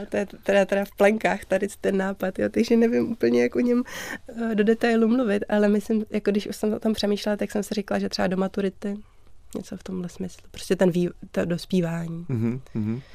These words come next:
Speaker 2: No a v jakých intervalech? Jak často?
Speaker 1: Nevím, tak asi, <laughs> ne, já bych řekla třeba co,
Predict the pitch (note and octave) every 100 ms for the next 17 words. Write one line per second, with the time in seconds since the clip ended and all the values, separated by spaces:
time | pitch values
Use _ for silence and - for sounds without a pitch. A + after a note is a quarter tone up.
0 | - - D3 C#3 C3+ D#3 D3+ F#3+ F#3 A#2
1 | A2 - - - A2 D3+ - A#2+ - -
2 | - - - - - - - E3 E3 A3
3 | G#3 G3+ F#3+ - F3 - F3+ F3 F3 -
4 | G3+ - - G#3+ G#3 A3 F#3 - - -
5 | - G3+ D#3+ F3 F#3 F3 F3 F3 F#3 E3+
6 | F3 F3 - -